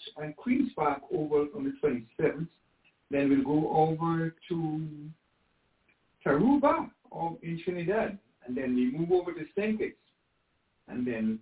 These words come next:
they have played two T twenties in Saint Kitts, and then we'll move over to where? The beautiful city of Lauderdale. That's Virgil's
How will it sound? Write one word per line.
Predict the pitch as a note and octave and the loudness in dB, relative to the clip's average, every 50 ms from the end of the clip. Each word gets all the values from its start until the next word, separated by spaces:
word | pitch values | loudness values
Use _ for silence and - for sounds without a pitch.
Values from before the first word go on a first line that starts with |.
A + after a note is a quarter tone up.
| _ _ _ _ _ _ _ - - | _ _ _ _ _ _ _ -12 -12
they | A3 | -10
have | - - _ - | -10 -12 _ 0
played | - F#3 F3+ F3+ - - | 2 4 4 2 0 -2
two | - G#3+ G#3 G3 - - | -2 -2 -2 -2 -4 -6
T | A3 G3+ F3+ - - | -6 -6 -6 -2 0
twenties | A3 A3+ A3+ G#3+ G3+ E3 D3+ C#3+ | 0 0 2 0 -2 -4 -4 -4
in | C#3+ C3+ C3+ - - | -4 -6 -6 -6 -6
Saint | C3+ C3+ - - | -6 -6 -6 -6
Kitts, | F3 F3 - _ _ _ _ _ _ _ _ _ _ _ _ _ _ _ - | -6 -8 -8 _ _ _ _ _ _ _ _ _ _ _ _ _ _ _ -8
and | A#2 B2 B2 B2 A#2+ A2 | -4 -2 -2 -2 -2 0
then | - F#3+ G3 D#3 C#3+ C#3 - - D3 D3 D3 D3 - _ _ _ _ _ _ _ _ _ _ _ _ _ _ _ _ _ _ _ _ _ _ _ | 0 2 2 2 0 0 -2 -4 -4 -4 -6 -8 -10 _ _ _ _ _ _ _ _ _ _ _ _ _ _ _ _ _ _ _ _ _ _ _
we'll | D3 C#3 C3 B2+ | -2 0 2 2
move | B2+ D3+ F#3+ A3 A3 A3 | 4 4 4 4 4 4
over | A3+ A3 G#3+ G#3+ G#3 F#3+ F#3+ - - | 4 2 2 2 -2 -6 -6 -8 -10
to | G3+ F3 | -12 -10
where? | E3+ F3 D#3+ - - - _ _ _ _ _ _ _ _ _ _ _ _ _ _ _ _ _ _ - | -8 -8 -10 -10 -12 -16 _ _ _ _ _ _ _ _ _ _ _ _ _ _ _ _ _ _ -20
The | A#2+ A3 - - | -20 -20 -16 -10
beautiful | G3 C4+ D4 C#4 A#3 G#3+ B3 A3 G#3+ G#3+ - - | -6 -2 -2 -2 -2 0 0 -2 -2 -2 -6 -12
city | G#3+ G#3+ - E3+ D#3+ | -12 -12 -10 -10 -10
of | D3+ C3+ C3+ | -10 -10 -8
Lauderdale. | C3+ C#3 C3+ A#2+ A#2+ A#2 G#2+ G#2 G2 F#2+ - _ _ _ _ _ _ _ _ _ _ _ _ _ - | -10 -8 -8 -8 -8 -10 -12 -14 -16 -18 -20 _ _ _ _ _ _ _ _ _ _ _ _ _ -20
That's | - A2 A2 - _ - | -18 -18 -18 -16 _ -8
Virgil's | B2+ B2+ A2+ G#2+ A2 A2 A2 | -8 -8 -8 -8 -10 -12 -12